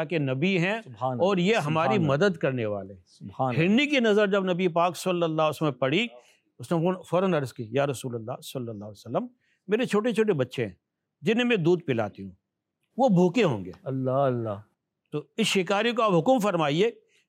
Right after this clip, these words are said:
Speaker 1: کہ یہ مجھے چھوڑ دے تاکہ میں اپنے بچوں کو جا کر دودھ پلاؤں، پھر میں واپس آ جاؤں گی۔ حضور صلی اللہ علیہ وسلم نے ارشاد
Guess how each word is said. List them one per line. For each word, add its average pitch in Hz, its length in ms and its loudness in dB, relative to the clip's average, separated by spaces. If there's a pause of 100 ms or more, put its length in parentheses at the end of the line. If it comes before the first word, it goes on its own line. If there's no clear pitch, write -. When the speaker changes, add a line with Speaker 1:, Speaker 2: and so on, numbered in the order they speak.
Speaker 1:
کہ 190 80 2
یہ 233 100 0
مجھے 233 260 2
چھوڑ 208 380 2
دے 220 200 0 (480)
تاکہ 226 340 0
میں 240 220 0 (100)
اپنے 208 480 -2
بچوں 180 460 -2
کو 190 180 0
جا 160 220 0
کر 185 160 -2 (400)
دودھ 185 340 0
پلاؤں، 156 260 -2 (760)
پھر 139 200 -2
میں 165 100 2
واپس 185 360 0
آ 202 80 2
جاؤں 175 260 -2
گی۔ 151 80 -12 (1120)
حضور 131 220 -2
صلی 151 300 -4
اللہ 135 200 -4
علیہ - 0 -
وسلم 147 360 -2
نے 143 60 -2
ارشاد 123 220 -6